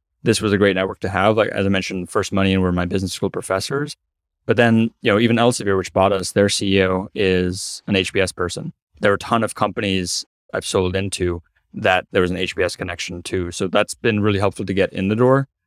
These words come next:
And then ultimately, you know, the product and the customer success has to speak for itself.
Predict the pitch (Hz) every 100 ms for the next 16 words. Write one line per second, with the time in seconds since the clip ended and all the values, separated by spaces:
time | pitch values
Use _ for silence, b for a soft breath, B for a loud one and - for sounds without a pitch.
0 | _ - 98 98 95 101 92 101 95 92
1 | 90 90 87 85 - 90 90 - 90 87
2 | 90 - 92 90 - - 92 - 90 -
3 | - - 92 - 85 87 - 87 - -